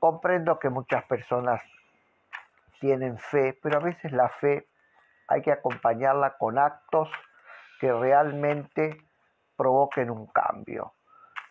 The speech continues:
Este, siempre que uno peca tiene que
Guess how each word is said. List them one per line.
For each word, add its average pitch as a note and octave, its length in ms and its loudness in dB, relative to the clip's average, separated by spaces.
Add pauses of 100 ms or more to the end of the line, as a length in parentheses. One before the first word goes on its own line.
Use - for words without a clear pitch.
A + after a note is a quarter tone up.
(340)
Este, G#2+ 580 -6
siempre E3+ 440 -2
que B2+ 160 -2
uno C3 380 0
peca D3+ 400 0
tiene B2+ 300 -4
que A#2 300 -4